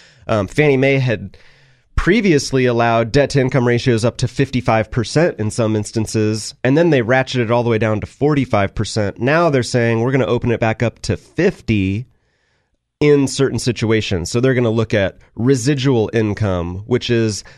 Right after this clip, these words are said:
that, that income you have left over after your housing payment is paid and after your consumer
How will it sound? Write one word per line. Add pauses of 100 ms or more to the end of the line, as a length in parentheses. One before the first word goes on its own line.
(140)
that, (880)
that (320)
income
you
have
left
over (420)
after (260)
your (500)
housing
payment
is
paid
and
after
your
consumer